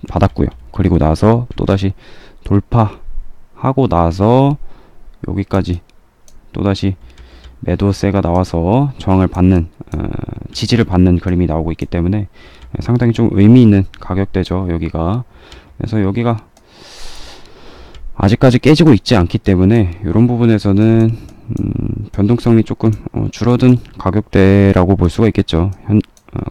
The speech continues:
변동성이, 어, 줄어든 상황이다라고 볼 수가 있겠고요.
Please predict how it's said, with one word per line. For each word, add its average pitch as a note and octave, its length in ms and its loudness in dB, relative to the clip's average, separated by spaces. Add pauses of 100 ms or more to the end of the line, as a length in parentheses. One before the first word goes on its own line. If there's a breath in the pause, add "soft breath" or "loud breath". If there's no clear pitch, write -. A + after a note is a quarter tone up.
(140)
변동성이, G2 640 4 (680 soft breath)
어, - 80 -4
줄어든 G#2+ 480 2 (2000)
상황이다라고 F2+ 840 2
볼 F#2 120 -2
수가 F#2 200 0
있겠고요. E2 460 0